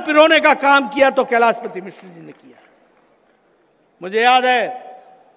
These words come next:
वो भा-, बिहार के फाइनेंस मिनिस्टर थे, जब कर्पूरी ठाकुर ने पहली बार ओबीसी का रिजर्वेशन लगाया था।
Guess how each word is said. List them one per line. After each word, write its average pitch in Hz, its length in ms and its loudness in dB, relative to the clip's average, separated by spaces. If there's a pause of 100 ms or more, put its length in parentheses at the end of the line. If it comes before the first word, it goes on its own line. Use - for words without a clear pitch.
(840)
वो 240 200 4
भा-, 202 320 -4 (360)
बिहार 226 320 2
के 277 160 -6
फाइनेंस 254 520 -4
मिनिस्टर 247 380 -8
थे, 269 200 -2
जब 262 200 -6
कर्पूरी 254 380 -10
ठाकुर 226 360 -8
ने 269 160 -6
पहली 254 440 -6
बार 302 540 -2
ओबीसी 277 460 0
का 285 140 0
रिजर्वेशन 277 560 -2
लगाया 277 380 -4
था। 285 500 -12